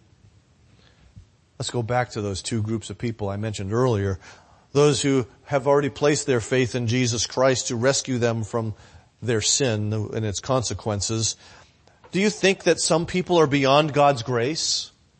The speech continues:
If you do, then you need to repent, turn away from that, confess that as, as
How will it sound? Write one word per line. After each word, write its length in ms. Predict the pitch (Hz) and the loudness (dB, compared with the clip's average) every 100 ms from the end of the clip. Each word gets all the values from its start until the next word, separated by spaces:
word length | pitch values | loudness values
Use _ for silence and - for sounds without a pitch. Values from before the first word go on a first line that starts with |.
| _ _ _ _ _ _ _ _ _ _ _ _ _ _ _ _ _ _ _ _ _ _ _ _ _ _ _ _ | _ _ _ _ _ _ _ _ _ _ _ _ _ _ _ _ _ _ _ _ _ _ _ _ _ _ _ _
If 160 | 143 - | -2 0
you 100 | 156 | 0
do, 560 | 120 170 214 208 151 - - - | 2 4 6 4 2 -2 -14 -6
then 340 | 135 147 139 | -2 0 0
you 140 | 135 | -2
need 160 | 151 156 | -2 -4
to 260 | 151 139 127 _ _ _ _ _ - | -4 -8 -8 _ _ _ _ _ -12
repent, 400 | 127 - 180 113 _ | -12 -8 -8 -8 _
turn 220 | - 160 147 | -8 -4 -2
away 200 | 139 165 | 0 -2
from 260 | - 113 | -4 -4
that, 260 | 92 85 80 _ _ | -4 -6 -8 _ _
confess 480 | - 127 - 175 170 | -8 -6 2 2 2
that 220 | - 117 | 2 4
as, 200 | 110 104 - - - | 4 -2 -10 -12 -2
as 220 | 123 - | -2 -2